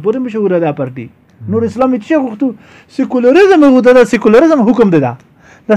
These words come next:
سره اسلام دی نه؟ دواړو طرف ته ازادي. نو څه کوي د هغه جرنیلانو، سیکولر جرنیلانو نظر کې دا اسلام اوس د ما نظر کې اسلام شي. هغو نظر کې خو دا اسلام ځکه و، چې اسلام طرف ته ورکې یوه ذرې برابر د حجاب والا مسئلې ته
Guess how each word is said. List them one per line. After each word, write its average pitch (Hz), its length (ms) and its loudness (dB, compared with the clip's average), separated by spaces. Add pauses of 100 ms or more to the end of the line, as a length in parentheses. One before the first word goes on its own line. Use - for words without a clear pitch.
سره 208 200 4
اسلام 196 280 2
دی 302 160 4
نه؟ 135 60 -2 (480)
دواړو 220 220 4 (100)
طرف 190 180 2
ته 156 140 4
ازادي. 135 280 2 (300)
نو 185 80 -6
څه 262 200 -2
کوي 220 200 4
د 196 100 4
هغه 196 140 4 (140)
جرنیلانو، 208 580 2
سیکولر 220 340 0 (220)
جرنیلانو 202 840 0
نظر 214 240 2
کې 202 140 -2
دا 220 40 4 (100)
اسلام 226 340 0
اوس 208 100 0
د 196 140 0
ما 226 140 2
نظر 233 240 2
کې 262 140 -2
اسلام 214 300 0
شي. 196 100 -14 (380)
هغو 233 240 2
نظر 247 260 4
کې 247 120 0
خو 233 120 4
دا 254 120 6
اسلام 247 360 2
ځکه 262 240 2
و، 285 80 6 (420)
چې 180 60 -8 (120)
اسلام 214 360 -2
طرف 190 280 0
ته 185 80 4 (520)
ورکې 151 300 -2 (640)
یوه 160 220 0
ذرې 180 280 2
برابر 156 380 0 (160)
د 143 100 -6
حجاب 156 260 0
والا 151 220 0
مسئلې 151 320 -2
ته 151 40 0